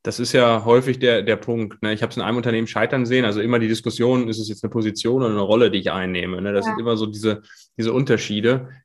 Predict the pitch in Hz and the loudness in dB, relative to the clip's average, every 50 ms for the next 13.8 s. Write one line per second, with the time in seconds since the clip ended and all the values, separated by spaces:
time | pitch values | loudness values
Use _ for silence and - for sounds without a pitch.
0 | _ - - - 87 90 107 117 113 110 113 117 123 127 117 110 110 107 113 117 | _ -8 -6 -4 -2 0 0 2 2 2 2 2 2 0 0 0 2 2 0 0
1 | - - 104 110 107 107 107 - - - _ - 98 - - 107 107 120 110 - | 0 -2 -2 -2 -2 -2 -4 -6 -8 -12 _ -18 -10 -4 -4 -2 -2 -2 -4 -2
2 | 101 101 101 101 - - 135 131 - - - - 127 120 113 113 113 113 117 117 | -2 -4 -4 -4 -4 -4 -6 -6 -6 -8 -4 -2 -2 0 0 0 0 0 2 2
3 | 117 113 110 104 104 107 110 123 135 120 117 113 110 113 117 117 110 104 104 - | 2 2 2 0 0 0 0 0 0 0 -2 -2 -2 -2 -2 0 0 -2 -2 -4
4 | - 131 139 170 175 135 113 - - 120 113 104 113 113 - 98 117 123 123 120 | -6 -4 -4 0 0 0 -2 0 0 0 0 2 0 -2 0 2 4 4 4 2
5 | 123 - - 117 117 120 101 - 110 117 117 113 107 104 113 123 131 - - 101 | 0 -4 -2 0 0 0 -2 -2 -4 -2 0 0 0 2 0 0 -2 -2 -6 -10
6 | - - 90 87 90 87 87 - - 92 - - - - - 123 123 - - - | -8 -8 -8 -6 -6 -8 -10 -8 -10 -10 -8 -8 -8 -6 -6 -6 -6 -8 -16 -20
7 | _ - 113 104 - 92 117 127 135 135 127 123 117 117 95 107 117 117 120 120 | _ -6 -6 -4 0 2 2 4 4 6 4 4 4 4 2 2 2 4 4 2
8 | 120 117 104 104 110 110 117 113 104 - 107 104 104 - - 127 123 123 117 113 | 2 0 -4 -6 -4 -4 -4 -6 -4 -2 -2 -2 -2 -2 -2 -2 -2 -2 -2 -4
9 | 104 - - 101 110 123 135 135 123 117 117 120 117 117 113 110 104 101 104 98 | -4 -2 0 2 2 4 4 4 4 4 2 2 2 0 0 0 -2 -2 -4 -4
10 | 92 98 101 104 104 - 107 104 120 117 120 117 113 113 113 107 107 - 107 107 | -2 -2 -4 -4 -4 -2 2 2 2 4 2 2 0 0 -2 -4 -4 -4 -4 -2
11 | 104 101 101 - - _ - - 143 135 127 123 117 113 107 - - 120 117 117 | 0 0 -2 -2 -6 _ -8 -4 0 0 2 2 0 -2 -4 -4 -4 -2 -2 -2
12 | 117 113 - - 107 101 104 - 127 127 131 120 113 110 107 110 107 - - 117 | -2 -4 -6 -8 -8 -8 -4 -2 0 0 2 4 4 4 2 2 -2 -4 -4 -6
13 | 113 113 - 107 104 147 196 165 - - - 147 139 107 117 147 | -6 -6 -8 -8 -2 4 4 4 4 4 2 2 2 2 2 0